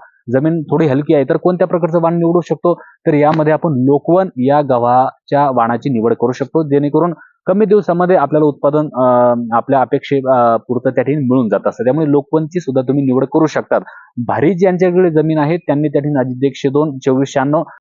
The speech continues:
आणि सोबतच शेतकरी बंधू, तुम्ही जे काही श्रीराम एकशे अकरा आहे, या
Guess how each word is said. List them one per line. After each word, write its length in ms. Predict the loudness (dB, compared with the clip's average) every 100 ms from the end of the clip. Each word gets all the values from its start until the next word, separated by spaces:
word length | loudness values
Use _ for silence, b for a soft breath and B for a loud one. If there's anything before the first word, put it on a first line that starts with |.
| _ -4
आणि 180 | -2
सोबतच 440 | 0 0 0 0 0
शेतकरी 320 | -2 2 2
बंधू, 240 | 2 0
तुम्ही 280 | 0 0 0
जे 80 | 0
काही 160 | -2 -2
श्रीराम 440 | 0 0 2 0
एकशे 260 | 0 0 -2
अकरा 260 | 0 2 2
आहे, 220 | 2 -4 -2
या 340 | 2 2 2